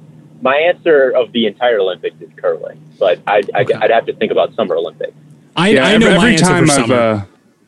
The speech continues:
Speaker 3: every time I've made curling-based content on my TikTok, it's received nothing but negative comments.
Speaker 2: That's tough. I'm sorry. I've
Speaker 1: How
Speaker 2: never
Speaker 1: often are
Speaker 2: watched
Speaker 1: you making
Speaker 2: curling,
Speaker 1: curling
Speaker 2: but I,
Speaker 1: videos?
Speaker 2: I watched, like, the one highlight, and I thought it was pretty decent.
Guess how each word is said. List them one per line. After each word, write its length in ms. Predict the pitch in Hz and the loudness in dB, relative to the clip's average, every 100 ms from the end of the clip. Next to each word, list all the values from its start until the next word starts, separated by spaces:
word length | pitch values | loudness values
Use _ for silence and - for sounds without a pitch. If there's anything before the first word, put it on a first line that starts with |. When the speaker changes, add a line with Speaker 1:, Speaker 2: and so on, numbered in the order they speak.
| - | -2
Speaker 3:
every 200 | 160 196 | 2 2
time 260 | 165 156 | 2 2
I've 180 | 139 127 | 0 2
made 320 | 123 120 113 - | 2 2 0 0
curling-based 1000 | 123 113 110 104 104 _ 117 104 - | 0 2 0 -2 -6 _ 0 0 -2
content 540 | - 107 98 - 101 107 _ - | -6 -4 -4 -6 -6 -6 _ -10
on 100 | 110 | -6
my 140 | 98 | -6
TikTok, 560 | 92 104 92 104 98 92 | -4 -6 -6 -6 -6 -6
it's 120 | 104 | -8
received 340 | 107 - 104 95 | -6 -4 -4 -2
nothing 340 | 110 104 101 | -4 -2 -4
but 120 | 101 | -4
negative 320 | 104 101 95 - | -4 -4 -6 -6
comments. 600 | 107 101 101 95 - - _ _ _ _ _ - | -4 -4 -6 -8 -12 -16 _ _ _ _ _ -8
Speaker 2:
That's 200 | 123 - | -6 -6
tough. 340 | 117 98 _ _ _ _ | -8 -10 _ _ _ _
I'm 100 | 131 | -8
sorry. 400 | 123 117 101 - - - - - | -8 -8 -10 -14 -20 -20 -20 -8
I've 180 | 254 202 | 0 2
Speaker 1:
How 60 | 214 | 4
Speaker 2:
never 180 | 233 220 | 4 4
Speaker 1:
often 100 | 160 | 4
are 40 | 151 | 2
Speaker 2:
watched 220 | 135 127 | 2 0
Speaker 1:
you 60 | |
making 120 | 202 202 | 2 2
Speaker 2:
curling, 300 | 214 240 226 | 2 0 0
Speaker 1:
curling 180 | 135 160 | 0 2
Speaker 2:
but 260 | 135 - | 0 0
I, 100 | 156 | 0
Speaker 1:
videos? 80 | 170 | 2
Speaker 2:
I 100 | 151 | 0
watched, 400 | 147 156 156 - | 0 0 -2 -4
like, 240 | 135 131 | -2 -2
the 80 | - | -4
one 180 | 117 117 | -6 -6
highlight, 500 | 120 117 113 110 107 | -4 -4 -4 -6 -8
and 120 | 120 104 | -10 -10
I 120 | 110 | -8
thought 180 | 113 110 | -8 -8
it 60 | |
was 160 | 107 - | -8 -8
pretty 240 | 117 107 | -8 -8
decent. 420 | 101 107 - 139 | -8 -10 -12 -16